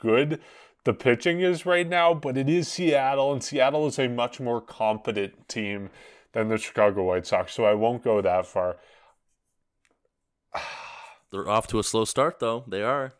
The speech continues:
Speaker 1: <laughs> Okay, let me look at the standings. Give me a minute on this
Speaker 2: Okay.
Speaker 1: one.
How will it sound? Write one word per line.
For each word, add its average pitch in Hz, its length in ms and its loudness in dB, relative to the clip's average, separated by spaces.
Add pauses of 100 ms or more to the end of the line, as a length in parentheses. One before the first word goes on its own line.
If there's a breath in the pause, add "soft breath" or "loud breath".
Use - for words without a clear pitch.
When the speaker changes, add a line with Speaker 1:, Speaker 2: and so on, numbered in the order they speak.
(140)
Speaker 1:
<laughs> - 80 -14 (1600 loud breath)
Okay, 95 280 4
let 139 160 4
me 180 100 2
look 180 160 4
at 165 80 0
the 139 80 0
standings. 85 540 -6
Give 120 120 -2
me 113 120 -2
a 107 60 -2
minute 95 220 -4
on 87 140 -8
this 85 80 -6 (100)
Speaker 2:
Okay. 90 120 -6
Speaker 1:
one. 82 120 -8